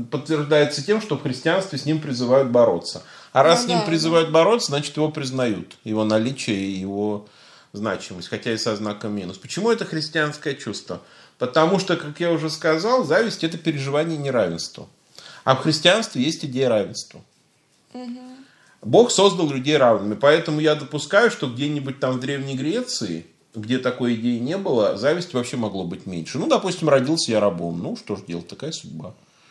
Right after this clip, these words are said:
Speaker 1: А он родился моим хозяином. Ну, что ж делать, такая судьба. Поэтому, например, в фильме «Эзоп», где шла речь про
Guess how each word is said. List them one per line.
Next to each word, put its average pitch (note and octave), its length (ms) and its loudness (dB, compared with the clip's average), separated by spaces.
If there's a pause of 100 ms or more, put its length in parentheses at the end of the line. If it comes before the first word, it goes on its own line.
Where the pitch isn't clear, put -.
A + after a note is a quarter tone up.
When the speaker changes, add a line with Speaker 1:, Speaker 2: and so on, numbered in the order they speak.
(420)
Speaker 1:
А F#2 300 4
он F3+ 140 6
родился C3 440 2
моим A2+ 140 0
хозяином. E2+ 540 -4
Ну, D#3 80 -6
что - 200 -10
ж - 60 -10
делать, E2+ 280 -8
такая C#3 260 -6
судьба. F2 440 -10 (600)
Поэтому, B2+ 360 6
например, B2 420 0
в - 40 -10
фильме A2 560 0 (260)
«Эзоп», A#2 480 0 (880)
где G#2+ 640 2 (800)
шла A#2 440 6 (440)
речь B2+ 380 0
про G2+ 500 0